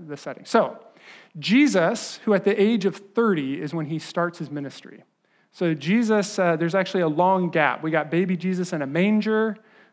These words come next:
We have young Jesus at the temple with his parents. And then, uh, as I'm sure we would all hope for our own lives, you just skip prepubescence and adolescence, you skip right to thirty. Uh,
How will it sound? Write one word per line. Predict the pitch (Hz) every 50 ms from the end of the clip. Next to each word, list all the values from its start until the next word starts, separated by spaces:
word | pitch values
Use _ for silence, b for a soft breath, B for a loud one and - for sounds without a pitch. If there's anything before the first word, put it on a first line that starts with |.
| b -
We | 156 170 160
have | 143 160 165 160 151 147 143 143 143 143 139 143
young | 160 165 180 202 202 196
Jesus | 156 180 196 196 190 180 -
at | 175 160
the | - 147
temple | - - 170 170 - 180 165
with | 156 143 -
his | 135 127 -
parents. | - - - - 196 208 226 233 240 294 311 - - - - - b b b b b b b b
And | 170 165 170 170 151
then, | 175 175 180 180 180 180 180 180 180 185 -
uh, | - 170 165 165 170
as | 185 185 220
I'm | 220 214
sure | 214 - 285 285 240
we | 196 156 180 220
would | 226 196 170
all | 160 156
hope | 147 160 170 180 -
for | - 160 147
our | 147
own | 170 185 208 208
lives, | 170 139 131 123 127 160 160 -
you | 165 147
just | 143 135 - - - -
skip | - - 190 202 202 - - _ _ _ _ _ -
prepubescence | 180 170 - 180 165 165 165 - - 190 185 -
and | 165 147
adolescence, | 151 160 175 160 151 147 - - 165 175 180 - -
you | 147 135
skip | - - 147 127 -
right | 151 160 175 175
to | 185
thirty. | 165 - 160 147 147 147 175 208 202 B B B B B B B B -
Uh, | 156 151 151 143 143 139 139 135 139